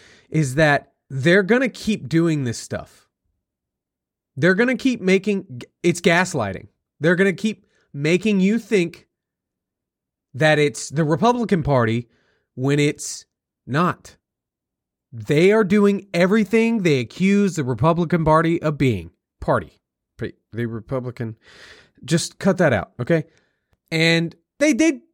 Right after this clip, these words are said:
did the same thing with Trump. Joe Biden is everything that they accused Trump of being. And it's not okay.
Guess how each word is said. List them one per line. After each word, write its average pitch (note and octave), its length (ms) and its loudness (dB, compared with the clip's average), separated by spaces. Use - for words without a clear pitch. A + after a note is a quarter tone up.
did D4 180 -2
the C4 80 0
same C4+ 260 0
thing C#4+ 300 -2
with F#3 320 0
Trump. F4 320 0
Joe A#3+ 180 2
Biden C4+ 400 0
is G3 280 -2
everything B3 720 -2
that F3+ 160 -2
they G#3+ 160 4
accused G#3+ 880 0
Trump A3 340 0
of F#3 160 -4
being. C#4+ 460 -2
And - 80 0
it's - 160 -4
not E4+ 240 2
okay. E4 560 0